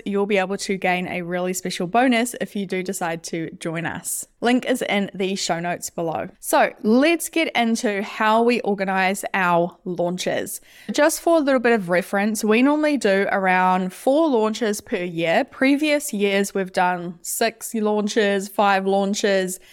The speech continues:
but this year we are doing four launches. And when I mean launches, mostly we are launching with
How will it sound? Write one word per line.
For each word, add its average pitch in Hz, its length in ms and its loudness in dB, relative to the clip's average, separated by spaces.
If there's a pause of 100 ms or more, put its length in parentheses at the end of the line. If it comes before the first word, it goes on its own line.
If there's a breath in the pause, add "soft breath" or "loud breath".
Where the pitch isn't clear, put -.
(220 loud breath)
but 240 200 0
this 226 240 0
year 196 220 4
we 190 320 0
are 180 220 2
doing 180 400 -2
four 202 340 0
launches. 170 840 -4
And 262 260 4
when 294 140 4
I 370 140 4
mean 294 240 4
launches, 233 580 2
mostly 269 540 2
we 285 120 0
are 220 120 2
launching 214 560 0
with 196 260 0